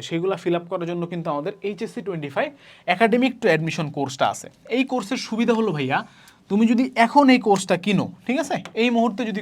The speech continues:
কোর্সটা কিনো, তাহলে তুমি ইনশাল্লাহ ভাইয়া অ্যাডমিশন পর্যন্ত এটা দিয়েই পড়তে পারবা, ঠিক আছে? So একাধারে তোমার একাডেমিকে প্রিটেস্টের রেজাল্ট, টেস্টের রেজাল্ট, এইচএসসি পরীক্ষার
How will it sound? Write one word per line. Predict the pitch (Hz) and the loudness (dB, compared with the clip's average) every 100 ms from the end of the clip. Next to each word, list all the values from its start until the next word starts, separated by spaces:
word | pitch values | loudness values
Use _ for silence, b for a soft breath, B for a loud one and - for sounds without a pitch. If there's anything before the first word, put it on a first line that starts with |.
| 185 | -4
কোর্সটা | 175 - 165 | -6 -4 -6
কিনো, | 165 143 208 294 B B B | -6 -4 -4 -4 B B B
তাহলে | 175 190 214 | 4 4 4
তুমি | 233 226 | 0 0
ইনশাল্লাহ | 208 226 226 226 | 0 2 2 2
ভাইয়া | 262 269 | 0 2
অ্যাডমিশন | 220 214 240 269 247 | 2 2 -4 -6 -4
পর্যন্ত | 240 226 202 208 208 | -6 -6 -6 -8 -6
এটা | 196 | -6
দিয়েই | 190 208 180 | -4 -4 -4
পড়তে | 160 - 117 | -6 -6 -8
পারবা, | 85 - _ B B B - | -8 -14 _ B B B -2
ঠিক | 226 | 0
আছে? | 269 277 b b - | 2 -4 b b -8
So | - 269 302 - 220 | 4 4 4 4 2
একাধারে | 220 254 262 285 254 | 2 0 2 2 2
তোমার | 226 240 226 _ - 214 | 0 0 -2 _ -2 2
একাডেমিকে | 226 220 226 226 233 | 2 0 0 -2 -2
প্রিটেস্টের | 233 240 240 - 247 208 | -2 -2 -2 0 0 2
রেজাল্ট, | 185 180 180 170 - _ _ - | 2 4 2 0 -8 _ _ -2
টেস্টের | 254 254 247 190 | -2 0 0 2
রেজাল্ট, | 170 160 165 156 - | 2 4 2 2 -4
এইচএসসি | 196 226 - 220 | -4 -4 -4 -2
পরীক্ষার | 220 - 196 | -2 0 2